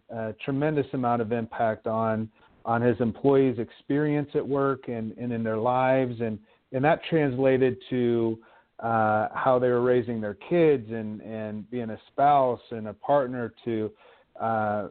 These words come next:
y-, you know, and it, it started having a real personal impact for them. And, and so we started hearing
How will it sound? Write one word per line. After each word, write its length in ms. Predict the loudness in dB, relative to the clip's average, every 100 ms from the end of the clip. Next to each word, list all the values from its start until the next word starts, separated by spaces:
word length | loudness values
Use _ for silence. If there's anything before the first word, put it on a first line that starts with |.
| _
y-, 200 | -8 -6
you 160 | -2 2
know, 160 | 2 2
and 100 | 0
it, 120 | -2
it 160 | -6 -4
started 280 | 2 2 2
having 380 | 2 0 0 -4
a 80 | -4
real 380 | -2 0 0
personal 560 | -2 -6 -6 -6 -8 -8
impact 580 | -6 -10 -6 -6 -6 -6
for 100 | -6
them. 360 | -4 -4 -4
And, 160 | -6 -8
and 180 | -10 -10 -2
so 60 |
we 120 | 0 2
started 360 | 2 2 -2
hearing 500 | -6 -6 -4 -2 -6